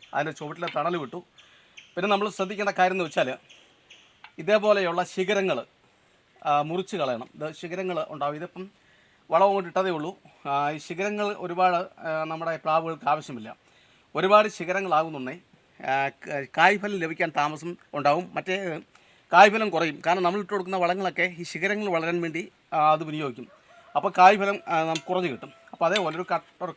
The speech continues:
കട്ടർ മുറിക്കുന്ന ഒരു കത്തി ഉപയോഗിച്ച് ഈ കൊച്ചു കൊച്ചു കമ്പുകളൊക്കെ, ആ, മുറിച്ച് കളയണം. പ്ലാവിന് ഒരിക്കലും ശിഖരങ്ങൾ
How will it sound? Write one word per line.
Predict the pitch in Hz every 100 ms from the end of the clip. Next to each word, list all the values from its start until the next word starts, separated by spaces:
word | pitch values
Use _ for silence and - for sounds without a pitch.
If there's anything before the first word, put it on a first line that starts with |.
| 165
കട്ടർ | - 160 127 _ _ - _ _
മുറിക്കുന്ന | 160 190 214 214
ഒരു | 185 175 190 - 165
കത്തി | 151 196
ഉപയോഗിച്ച് | 151 151 143 190 - - _ _
ഈ | 143 165
കൊച്ചു | 185 151 -
കൊച്ചു | 175 160
കമ്പുകളൊക്കെ, | 185 143 151 151 131 208 - _ _ _ _ -
ആ, | 139
മുറിച്ച് | 139 165 190
കളയണം. | 143 147 165
പ്ലാവിന് | 147 160 170
ഒരിക്കലും | 165 156 151 175 175 -
ശിഖരങ്ങൾ | 135 156 165 156